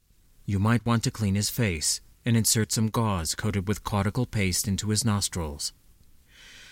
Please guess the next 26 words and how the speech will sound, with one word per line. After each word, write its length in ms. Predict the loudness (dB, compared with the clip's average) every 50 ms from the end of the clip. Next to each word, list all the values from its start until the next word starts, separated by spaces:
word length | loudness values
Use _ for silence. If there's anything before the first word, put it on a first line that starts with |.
| -20 -20 -18 -6
Another 360 | -2 2 2 2 4 2 2
spot 440 | 2 2 2 2 0 0 0 -2 -4
glowed 320 | -2 0 2 2 0 0
green 400 | -2 -2 0 0 2 0 0 0
as 140 | -2 -4 -4
he 80 | -4 -4
spoke. 600 | -4 -4 -4 -4 -4 -4 -4 -6 -8 -14 -18 -20 -20 -20 _ _ -20 -20 _ -20 -20 -20 -20 -20 _ _ _ -6 -2
"The 160 | -2 0 0
paste 420 | 0 2 2 2 2 2 0 0
should 200 | 0 0 0 0
halt 340 | 0 0 -2 -2 -2 -2 -4
the 80 | -6 -4
bleeding. 560 | 0 0 0 2 0 -2 -4 -4 -8 -10 -12 -14 -20 -20 -20 -20 -20 _
People 360 | -4 -4 -2 -2 -2 -2 0
have, 560 | 0 0 0 0 0 0 -2 -4 -6 -8 -10 -14 -6
occasionally, 800 | -6 -4 0 2 2 2 2 2 0 -2 -2 -2 -4 -4 -4 -6 -8 -14 _ -20 -4
drowned 340 | -2 0 2 2 2 2 2
in 120 | 2 2
their 200 | 2 2 2 2
own 200 | 2 2 0 0
blood 340 | 0 0 0 0 0 -2 -4
from 200 | -4 -2 0 0
this 160 | 0 0 0
sort 260 | 0 -2 -2 -4 -4
of 80 | -2 -2
injury. 520 | 0 0 0 -2 -4 -6 -6 -8 -12 -14